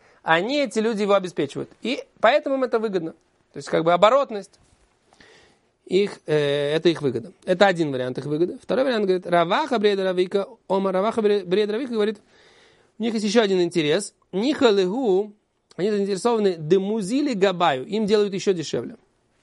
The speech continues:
Им делают ещё дешевле, потому что, <laughs> когда они приходят на рынок и говорят,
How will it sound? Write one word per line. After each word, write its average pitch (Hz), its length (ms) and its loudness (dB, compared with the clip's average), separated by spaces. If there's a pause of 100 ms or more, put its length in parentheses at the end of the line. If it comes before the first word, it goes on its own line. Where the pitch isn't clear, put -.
(1400)
Им 247 220 -2
делают 220 240 0
ещё 208 160 -4
дешевле, 240 340 0
потому 190 320 0
что, 190 320 0 (300)
<laughs> - 420 -18
когда 151 280 0
они 208 120 0
приходят 180 480 0
на 151 140 0
рынок 170 240 0
и 139 40 -4
говорят, 143 320 0